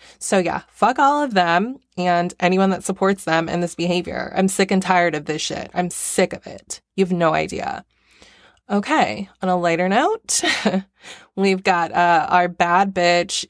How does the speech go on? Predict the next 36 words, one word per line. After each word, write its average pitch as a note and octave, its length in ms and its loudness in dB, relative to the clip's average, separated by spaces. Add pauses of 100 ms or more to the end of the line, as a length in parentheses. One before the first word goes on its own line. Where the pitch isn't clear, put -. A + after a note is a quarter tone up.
and F#3 560 2
that's A3 280 0
gonna F#4 200 -2
go G3 320 2
to F#3+ 360 0
Doctor F3 420 -2
Tiffany G3 360 0
Moon E3+ 400 0
on E3+ 460 0
The E3+ 200 -8
Real F3 300 2
Housewives E3 500 0
of D#3+ 160 -8
Dallas. E3 720 -4 (460)
She G3 360 0
is - 320 -6
beautiful C4+ 920 0
and E3+ 240 -4
brilliant, C4 800 0
and F#3 100 0
I'm F3 240 0
really G3 300 0
excited F#3+ 500 0
for F#3 120 0
her F#3 100 4
to F3 80 -2
be F3 140 0
on F3 120 2
the F3 60 -2
show E3 540 0 (340)
and F3+ 480 2 (140)
giving A#3 260 2
it C4 140 0
some A3 200 0
much-needed F#3+ 540 2
diversity. E3+ 800 -4